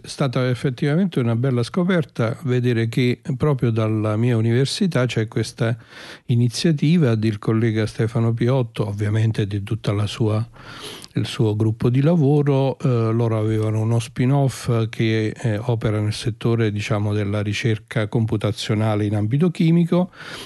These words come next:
e però da questo poi si sono fatti venire questa idea, appunto, e propongono una soluzione concreta e pratica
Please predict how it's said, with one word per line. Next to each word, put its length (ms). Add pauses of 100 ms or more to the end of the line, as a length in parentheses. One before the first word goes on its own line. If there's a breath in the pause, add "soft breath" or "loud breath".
e 140
però 300
da 100
questo 360
poi 140
si 140
sono 140
fatti 320
venire 320
questa 320
idea, 320
appunto, 460
e 80
propongono 800
una 340
soluzione 1000
concreta 720
e 120
pratica 800